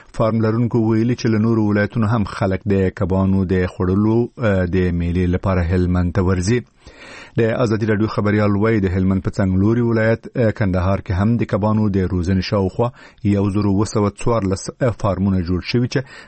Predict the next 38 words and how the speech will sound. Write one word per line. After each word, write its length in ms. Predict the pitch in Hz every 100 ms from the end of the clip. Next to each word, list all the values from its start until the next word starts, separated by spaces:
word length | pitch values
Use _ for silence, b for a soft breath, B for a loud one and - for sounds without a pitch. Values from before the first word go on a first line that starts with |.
| -
د 40 |
کال 220 | 113 135 127
شاوخوا 480 | - 123 - 131
شپږ 340 | 117 - - 113
زره 440 | 92 90 92 95 - -
اته 200 | - 135
سوه 240 | 101 92
ټنه، 320 | - 98 92 -
اه، 200 | 113 101
غوښه 360 | 107 95 98 92
تولیدوي. 560 | 95 90 90 101 127 120 _ _ B B B B B -
په 80 |
وروستیو 440 | 104 95 - 104 95
کې 140 | 110
پژواک 360 | - 95 92 98
خبري 340 | - 95 95
اژانس 360 | 92 90 92 -
راپور 260 | 92 113
ورکړی 320 | 117 113 127 117
و 80 |
چې 120 | 110 104
د 80 |
کندهار 460 | 101 98 87 82 90
نیمایي 380 | 87 87 87 104
فارمونه 520 | - 107 117 120 131 B B B
د 40 | 107
بېلابېلو 540 | 95 92 87 113 127
ستونزو 320 | - 135 120
له 80 | 117
کبله، 440 | - 113 117 120 - 120
اه، 100 | 107
تړل 320 | 113 98 90
شوي 340 | - 95 85
دي. 260 | 107 127 139 - _ _ _ _ _ _ - _ _ _ _ - B B B B B
په 140 | 139 131
سلګونو 360 | 151 147 165
مظاهره 360 | 151 139 135 131
چیانو 460 | - 135 135 135